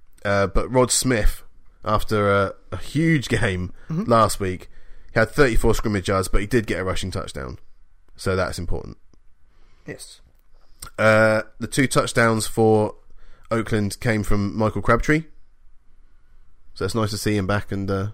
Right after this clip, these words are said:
Speaker 1: and getting some points.
Speaker 2: Yeah. Yeah.
Speaker 1: I don't know if you want to say anything about this game, really.
Speaker 2: Not really. Do you know what?
Speaker 1: <laughs>
Speaker 2: Not really. Not really.
Speaker 1: How about, how about Derek Carr diving in the end zone, uh,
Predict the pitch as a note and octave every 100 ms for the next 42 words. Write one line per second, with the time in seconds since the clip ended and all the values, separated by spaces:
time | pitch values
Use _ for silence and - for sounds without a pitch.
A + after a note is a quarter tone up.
0 | - - G2+ G2 G2+ A#2+ B2 - - F#3+
1 | - - - - - - E3 E3+ - -
2 | - - - - - - - - D#3+ F3+
3 | - F3 D#3+ G3+ E3+ C#3+ C3+ B2+ C3 F3
4 | E3+ A2+ C3 A#3 A#3+ G#3 F#3+ D#3+ - -
5 | G3 F#3+ - - - - - - - -
6 | G3+ F#3 A4 D#3 - - - - - -
7 | - - - - - - - F#3+ - D3+
8 | C#3+ E3+ F#3+ G#3 G3+ F#3 F#3 G3 F3+ F#3
9 | F3 E3 D#3 - D#3+ D#3 D3+ D3 C#3+ D3
10 | C#3+ B2+ A2+ A2 A2 A2+ A2